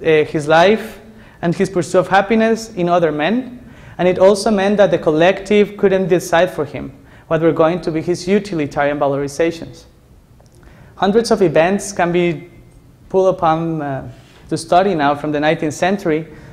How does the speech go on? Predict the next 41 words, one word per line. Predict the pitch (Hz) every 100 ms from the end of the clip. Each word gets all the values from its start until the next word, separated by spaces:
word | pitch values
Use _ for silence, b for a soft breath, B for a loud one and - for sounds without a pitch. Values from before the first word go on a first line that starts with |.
| B
that | 160 165 165 160
I | 160
think | 156 202 196
clearly | 220 208 202
demonstrate | 190 202 185 - 156 151
that | 151
the | 147
code | 151 190
of | 185
values | 165 175 180 156
that | 139 135
guided | 160 196 208 180
the | 165
great | 143 156 151
majority | 147 160 185 185
of | 170
men's | 160 151 143
choices | - 226 226 170 151 - - B B B B
and | 151
actions | 175 196 214 190
did | 165
not | 170 170
consider | 185 180 185 180
man's | 170 165 185
life | 175 147 139 139 -
as | 151 143
a |
standard | 151 156 160 165
of | 147
their | 139 135
decisions. | 147 226 220 135 131 - - _ b b b b b -
And | 185
as | 180
such, | 220 214 -
by | 165
the | 156
beginning | 156 175 196
of | 190
the | 160
twentieth | 165 214 208 139
century, | - 127 131 147